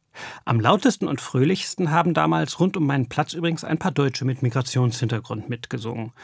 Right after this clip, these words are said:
Und von einem arabischstämmigen Bekannten habe ich mal gehört, dass er bei seiner Einbürgerungsfeier etwas enttäuscht war, wie nüchtern das zuging. Begrüßung, Händedruck, Formularübergabe.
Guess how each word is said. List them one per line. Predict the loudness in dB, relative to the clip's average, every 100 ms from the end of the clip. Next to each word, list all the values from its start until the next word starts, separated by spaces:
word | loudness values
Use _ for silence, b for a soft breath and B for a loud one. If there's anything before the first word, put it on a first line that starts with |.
| B B B
Und | 0 2
von | 2 2
einem | 4 2
arabischstämmigen | 0 0 2 4 2 2 2 2
Bekannten | 0 2 0 2 0 2
habe | 2
ich | 0 2
mal | 2
gehört, | 2 2 2 2
dass | 0
er | 0 -2
bei | 0 -2
seiner | -2 -2 -2
Einbürgerungsfeier | 2 4 4 4 0 -2 -4 -2 0 0 B B -6
etwas | -2 -2 -2
enttäuscht | -6 -8 -2 0 -2 -4
war, | -4 -2
wie | -2
nüchtern | -2 -4 -6 -6
das | -6 -10
zuging. | -8 -8 -4 -2 -4 -6
Begrüßung, | -8 0 0 2 0 0 -2 -6
Händedruck, | -2 -2 -2 -6 -10 -10 -12
Formularübergabe. | -14 -4 -2 -2 -4 -8 -10 -10 -10 -10 -12 -10 -12